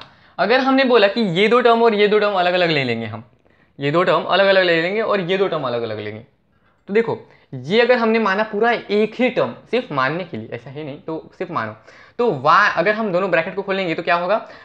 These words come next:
Y into y, that is वाई स्क्वायर, वाई स्क्वायर, इन दोनों को एक ब्रैकेट में लिखेंगे, ठीक है? Y into y is वाई स्क्वायर and y, अ, y plus टू वाई, that is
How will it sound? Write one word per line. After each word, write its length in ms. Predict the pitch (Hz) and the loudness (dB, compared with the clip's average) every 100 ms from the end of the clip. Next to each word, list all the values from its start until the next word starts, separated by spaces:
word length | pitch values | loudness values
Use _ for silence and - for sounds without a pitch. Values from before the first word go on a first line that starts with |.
| - | -6
Y 180 | 131 165 196 | 2 2 2
into 260 | 208 202 | 0 2
y, 140 | 208 208 | 4 4
that 160 | 202 262 | 2 0
is 180 | 277 - _ _ _ | -2 -8 _ _ _
वाई 180 | 131 156 | -2 -2
स्क्वायर, 280 | 170 247 262 - _ _ _ _ _ _ _ _ _ _ _ _ - | -4 -8 -8 -16 _ _ _ _ _ _ _ _ _ _ _ _ -14
वाई 260 | 131 139 147 | -4 -2 -2
स्क्वायर, 260 | 202 214 - | -10 -12 -12
इन 120 | 147 | -8
दोनों 140 | 160 170 | -6 -6
को 60 | |
एक 120 | 165 151 | -6 -6
ब्रैकेट 200 | 160 160 | -8 -8
में 80 | |
लिखेंगे, 220 | 147 135 135 | -10 -12 -12
ठीक 100 | 185 | -14
है? 180 | 117 _ _ - | -18 _ _ -4
Y 140 | 147 165 | -2 0
into 200 | 190 196 | 0 0
y 100 | 196 202 | 0 -2
is 280 | 185 135 | -6 -2
वाई 180 | 156 160 | 2 2
स्क्वायर 300 | - 220 180 | 0 -2 0
and 180 | 156 120 | -2 0
y, 260 | 175 180 117 - - _ _ _ _ _ _ - | 2 2 0 -12 -20 _ _ _ _ _ _ -8
अ, 140 | 135 135 | -4 0
y 140 | 147 165 | 2 2
plus 300 | 214 214 - | 0 -2 -6
टू 80 | 190 | -2
वाई, 160 | 202 202 | 2 2
that 160 | 196 | 2
is 200 | 247 269 | -2 -6